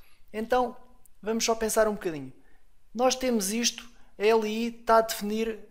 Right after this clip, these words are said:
um bloco. Portanto, quando termina uma L I, cria um bloco, nova L I, cada L I é um bloco.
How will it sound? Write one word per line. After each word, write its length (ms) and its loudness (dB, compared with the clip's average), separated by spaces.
um 180 -4
bloco. 280 -2
Portanto, 360 -10
quando 260 2
termina 400 -4
uma 140 -2
L 220 2
I, 340 -4
cria 240 -2
um 120 0
bloco, 580 4
nova 320 4
L 200 4
I, 160 -4
cada 320 0
L 320 0
I 280 -8
é 80 0
um 160 -2
bloco. 400 -10